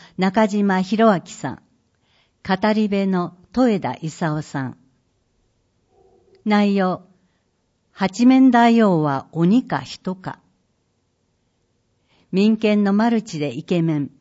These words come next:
松沢久作。上原良二が渡った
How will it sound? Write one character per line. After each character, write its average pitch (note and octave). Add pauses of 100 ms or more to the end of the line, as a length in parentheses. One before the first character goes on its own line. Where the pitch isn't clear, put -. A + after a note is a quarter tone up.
(120)
松 D#3
沢 F#3
久 F3
作。 - (2500)
上 G3+
原 G3+
良 A#3+
二 F#3
が C#3+
渡 D3
っ - (120)
た D3+